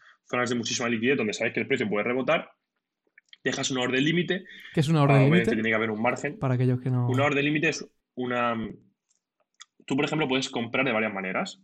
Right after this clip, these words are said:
Speaker 1: límite o mercado. A mercado es Bitcoin está a veinte mil, compras ahora mismo Bitcoin, compras a veinte mil. Pero tú puedes dejar una orden de compra en diecisiete mil, me lo invento. Y dejas esa orden. Por si Bitcoin de repente cae de veinte a diecisiete,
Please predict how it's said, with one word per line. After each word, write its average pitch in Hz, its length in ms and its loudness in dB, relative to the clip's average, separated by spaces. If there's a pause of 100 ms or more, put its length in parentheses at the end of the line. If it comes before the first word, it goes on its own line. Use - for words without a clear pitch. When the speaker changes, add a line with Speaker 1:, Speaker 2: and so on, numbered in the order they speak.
Speaker 1:
límite 131 400 -2
o 151 40 -4
mercado. 101 520 -4
A 113 60 -6
mercado 131 420 0
es 131 200 -4
Bitcoin 120 320 -2
está 123 180 -4
a - 20 0
veinte 123 240 -4
mil, 180 200 -2
compras 120 360 -2
ahora 123 120 0
mismo 127 240 -2
Bitcoin, 165 380 -4
compras 123 500 -6 (280)
a 113 80 -2
veinte 101 240 -4
mil. 95 220 -6 (360)
Pero 202 200 2
tú 151 120 0
puedes 170 180 0
dejar 160 200 -4
una 160 120 -2
orden 160 220 -2
de 156 100 -2
compra 170 400 -2
en 165 160 -4 (340)
diecisiete 120 380 0
mil, 107 220 -2
me 104 80 -8
lo 104 80 -4
invento. 101 380 -8 (680)
Y 139 100 0
dejas 160 200 2
esa 139 180 0
orden. 110 260 0
Por - 120 -2
si 156 100 0
Bitcoin 175 240 2
de 185 60 2
repente 175 340 0
cae 156 160 0
de 135 80 0
veinte 147 240 0
a 131 40 2
diecisiete, 165 640 -2